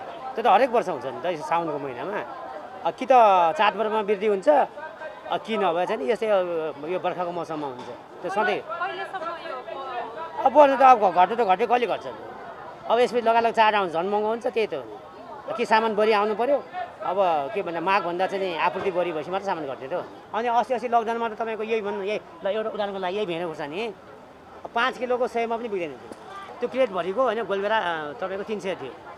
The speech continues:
Speaker 1: अब अहिले क्रेटभरि गोलबेरा बिहान आउँछ, अठार सय छ। अब कहीँ कहीँ सोह्र सयमा दिएला, होइन, कहीँ सत्र सयमा दिएला। यो, यो गोलबेरा मैले सोह्र सयमा ल्याएको हिजो।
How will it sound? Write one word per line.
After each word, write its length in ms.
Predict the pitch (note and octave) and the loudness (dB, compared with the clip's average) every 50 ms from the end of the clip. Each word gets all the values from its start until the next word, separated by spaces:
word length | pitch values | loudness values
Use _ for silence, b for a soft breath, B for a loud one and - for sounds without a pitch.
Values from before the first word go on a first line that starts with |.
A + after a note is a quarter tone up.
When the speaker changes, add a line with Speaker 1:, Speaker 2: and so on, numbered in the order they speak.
| - - - - - - | -16 -18 -18 -12 0 4
Speaker 1:
अब 160 | G#3+ B3+ C4 | 4 4 6
अहिले 240 | C4 A#3+ B3+ C4 B3+ | 6 4 4 4 4
क्रेटभरि 320 | A3+ B3+ C4 A#3+ G#3+ A3 A3+ | 2 2 0 2 0 0 0
गोलबेरा 240 | G#3+ A3 A3+ A#3+ | 0 0 -2 -2
बिहान 160 | F#3+ G#3+ A3 A3+ | -2 -2 0 0
आउँछ, 160 | A#3 B3 A#3 | 0 0 2
अठार 280 | A#3+ A3+ G3+ G#3+ G#3 | 2 4 4 4 2
सय 120 | E3+ F3 E3+ | 2 0 -4
छ। 80 | - B2+ A#2 - - - - - - - - - - - - - - - - - - | -6 -8 -12 -14 -16 -16 -16 -16 -16 -18 -20 -20 -20 -20 -20 -18 -18 -18 -10 -6 -6
अब 100 | G#3+ - | -2 0
कहीँ 260 | C4 C#4 D4 D4+ D4 | 2 2 2 0 0
कहीँ 180 | A#3+ C#4 C#4 G#3 | 0 -2 0 0
सोह्र 160 | A3 B3 A#3 | -2 -2 -2
सयमा 160 | G3 A#3 A3+ | -2 -4 -2
दिएला, 240 | A3 G#3+ G#3+ G#3 G3+ | -2 -2 0 0 0
होइन, 160 | G3 F#3 A3 | 0 0 -2
कहीँ 120 | A3+ A3 G3+ | -4 -4 -6
सत्र 160 | F#3+ F#3 F#3 | -6 -8 -8
सयमा 180 | E3 F#3+ F#3 F3 | -8 -8 -6 -6
दिएला। 180 | F3 G3 A#3 B3+ - - - - - - | -6 -6 -6 -8 -10 -14 -16 -16 -4 -2
यो, 140 | A#3 A#3+ A#3+ | -2 0 0
यो 80 | B3 | 0
गोलबेरा 200 | A#3 A3+ A3 A3 | 0 0 -2 -2
मैले 140 | G#3 G#3 G3 | -4 -4 -4
सोह्र 180 | - G3+ G#3 F#3 | -4 -4 -6 -4
सयमा 140 | D3+ F3 E3 D#3+ | -6 -6 -6 -4
ल्याएको 200 | D#3 C#3+ C3 C3 | -4 -4 -4 -6
हिजो। 140 | B2+ A#2+ | -8 -12